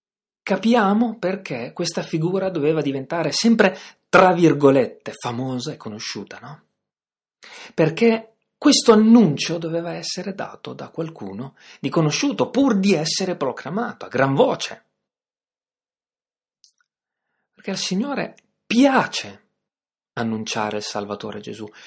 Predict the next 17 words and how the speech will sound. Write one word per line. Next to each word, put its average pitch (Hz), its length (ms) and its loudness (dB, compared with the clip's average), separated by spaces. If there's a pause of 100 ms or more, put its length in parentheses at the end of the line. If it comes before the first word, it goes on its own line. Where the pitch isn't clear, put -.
(240)
piace 226 880 4 (180)
che - 160 -10
le 123 100 -4
anime 127 360 -4
accorrano 147 640 0
per 135 140 -8
sapere 135 560 -8
di 135 160 -12
più 156 200 -2
di 160 120 -6
Gesù. 156 320 -6 (360)
Al 165 80 -8
Signore 247 400 -2
piace - 680 2
proclamare 113 640 -12
la 113 100 -12
salvezza. - 640 -16